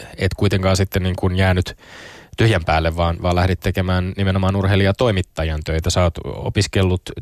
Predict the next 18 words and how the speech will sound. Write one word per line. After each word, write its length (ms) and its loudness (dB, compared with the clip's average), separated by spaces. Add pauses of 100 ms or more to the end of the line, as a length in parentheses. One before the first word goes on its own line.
(140)
suorittanut 460 0
urheilutoimittajan 720 2
maisteritutkinnon 680 0
Lontoossa 440 2
Saint 220 0
Mary's 440 2
University 500 0
Collegeissa. 640 0 (520)
Ö, 100 4
oot 180 2
puhunut 320 2
siitä, 300 2
että 300 0 (280)
asut 260 0
Espanjassa 640 0
ja, 300 2
ja 160 2
te-, 200 -8